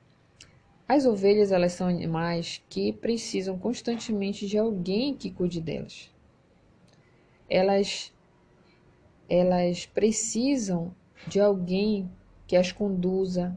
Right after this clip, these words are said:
alguém que traga proteção e que seja realmente, é, o tutor delas, uma pessoa que protege, né?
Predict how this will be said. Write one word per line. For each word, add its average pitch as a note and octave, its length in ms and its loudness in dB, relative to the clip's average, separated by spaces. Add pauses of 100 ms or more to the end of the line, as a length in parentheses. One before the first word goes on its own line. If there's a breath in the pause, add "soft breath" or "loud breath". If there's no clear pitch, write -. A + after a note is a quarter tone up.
alguém F3 320 0
que F3+ 140 -2
traga E3 260 -2
proteção G#3 840 -2 (1800 loud breath)
e A3 200 -2
que C#4 200 -2
seja C4+ 440 4
realmente, C4+ 1000 -2 (760)
é, F#3+ 500 0
o A3 100 -4
tutor A#3 540 2
delas, F3 420 4
uma F3+ 160 -2
pessoa G3 440 -2
que G#3+ 120 -4
protege, F3+ 840 2
né? F#3 240 -6